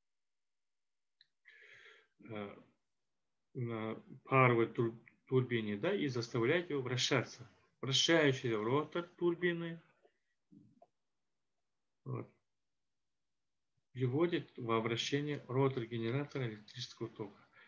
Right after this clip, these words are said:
Генератор переменного тока – осуществляет превращение механической энергии в энергию электрического тока.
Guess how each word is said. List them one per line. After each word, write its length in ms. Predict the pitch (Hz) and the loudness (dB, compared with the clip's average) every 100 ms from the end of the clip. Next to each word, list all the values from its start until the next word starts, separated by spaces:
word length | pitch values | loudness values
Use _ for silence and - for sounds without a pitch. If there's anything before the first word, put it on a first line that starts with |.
| _ | _
Генератор 520 | 123 135 160 160 143 110 | -2 2 4 4 2 0
переменного 720 | - 123 120 113 104 101 95 - | 0 -2 -2 -6 -8 -10 -10 -2
тока – 460 | 139 170 208 214 - _ | -2 -2 -6 -8 -12 _
осуществляет 800 | 127 - 127 - 117 120 113 110 - | -12 -8 -6 -4 -4 -2 -4 -6 -6
превращение 840 | 120 117 117 - 135 120 107 101 - _ _ - | -6 -4 -4 -2 0 0 0 -8 -16 _ _ -8
механической 880 | 123 - 139 135 127 - 113 - 104 | -6 0 2 4 2 -2 -8 -6 -6
энергии 560 | 104 120 170 196 131 - _ _ _ _ _ - | -4 -4 -2 -4 -6 -10 _ _ _ _ _ -14
в 120 | 120 | -2
энергию 460 | 120 151 151 143 - | 2 2 2 -4 -6
электрического 680 | 110 - 120 123 - 120 | -10 -8 -8 -6 -6 -6
тока. 440 | 107 - 92 - | -6 -10 -12 -14